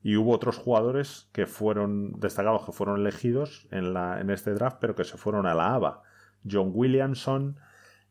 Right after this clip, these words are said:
Larry Kennon, del que estamos hablando también en, en la,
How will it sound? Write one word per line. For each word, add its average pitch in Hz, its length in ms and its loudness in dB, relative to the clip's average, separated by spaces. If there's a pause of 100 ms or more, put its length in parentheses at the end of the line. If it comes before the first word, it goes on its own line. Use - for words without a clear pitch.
(180)
Larry 104 460 2
Kennon, 127 580 -2 (180)
del 80 220 -8
que 78 140 -8
estamos 82 400 -6
hablando 80 340 -4
también 82 320 -6
en, 80 400 -10 (180)
en 80 140 -14
la, - 560 -10